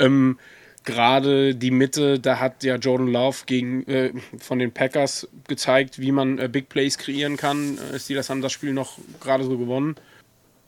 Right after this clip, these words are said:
Aber ja, die Offense ist halt ein Offenbarungseid.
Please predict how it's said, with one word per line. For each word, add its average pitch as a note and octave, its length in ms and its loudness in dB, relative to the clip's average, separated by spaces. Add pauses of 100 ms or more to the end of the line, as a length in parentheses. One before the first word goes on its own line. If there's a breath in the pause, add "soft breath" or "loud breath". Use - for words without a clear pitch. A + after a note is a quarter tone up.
(420)
Aber B2+ 500 0
ja, A#2 220 -4
die B2+ 100 -6
Offense B2+ 340 -8
ist - 120 -8
halt B2 180 -6
ein F#2 80 -8
Offenbarungseid. - 840 -8